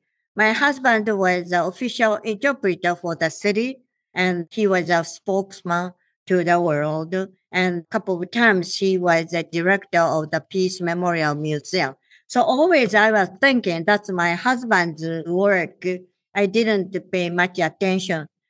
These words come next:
But all of a sudden, my husband died in nineteen seventy-nine. So almost forty years ago. That means I am right now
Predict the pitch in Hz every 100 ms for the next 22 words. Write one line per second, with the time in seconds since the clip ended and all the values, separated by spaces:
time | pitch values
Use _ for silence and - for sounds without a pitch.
0 | _ 214 208 - 226 226 220 208 208 196
1 | 240 233 226 214 208 208 208 233 226 208
2 | 185 190 226 226 208 208 196 196 190 196
3 | 202 202 190 202 196 185 220 190 175 165
4 | 160 180 190 160 151 175 196 _ _ -
5 | - 285 220 180 247 311 320 233 185 196
6 | 190 _ - 294 311 240 202 220 226 180
7 | 156 196 185 143 151 220 233 240 277 240
8 | 180 - - 220 240 226 214 220 226 233
9 | _ _ 170 196 - 196 208 208 202 208
10 | 214